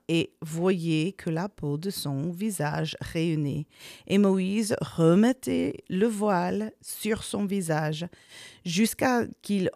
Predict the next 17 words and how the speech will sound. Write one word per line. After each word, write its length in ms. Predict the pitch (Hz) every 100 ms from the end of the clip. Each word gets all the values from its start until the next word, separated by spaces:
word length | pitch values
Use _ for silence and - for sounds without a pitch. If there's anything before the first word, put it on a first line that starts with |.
| -
entrât 600 | 196 185 - 185 190 -
pour 460 | - 196 196 220 -
parler 480 | 180 170 - 175
avec 260 | 156 156 -
l'Éternel. 760 | 147 - 156 - 143 - 139 - _ _ _ _ _ _ - -
C'est 220 | - 220 -
triste, 540 | - 214 339 - 392 320
ça, 280 | - - -
c'est 300 | - 233 226
triste. 560 | - 262 403 - - 214 - - _ _ _ _ _ _
Ils 280 | 254 277 277
ont 320 | 311 320 320 - _ _ _ -
demandé 560 | 170 302 349 320 269
de 100 | 208
couvrir 520 | - 240 214 277 302
son 220 | - 247 240
visage 640 | 226 208 190 165 160 170